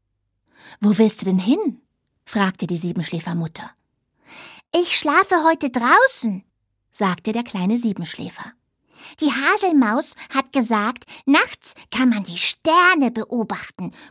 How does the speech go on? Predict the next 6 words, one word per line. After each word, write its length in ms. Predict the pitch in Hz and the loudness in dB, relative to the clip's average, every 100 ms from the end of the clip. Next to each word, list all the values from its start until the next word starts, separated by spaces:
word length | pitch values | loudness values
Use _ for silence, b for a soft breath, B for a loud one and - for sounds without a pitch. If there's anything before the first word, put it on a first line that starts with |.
| B | B
Glühwürmchen 840 | 392 466 494 480 427 381 359 370 | 2 6 8 6 4 0 -2 -6
fangen 360 | - 330 330 339 | -2 0 0 0
und 580 | 311 - - 508 679 - b | -6 -8 2 2 2 -8 b
sich 280 | b 427 453 - | b 0 0 -2
die 100 | 453 | 2
Dunkelheit 560 | - 285 233 208 - 185 | 6 4 4 -2 -10 -12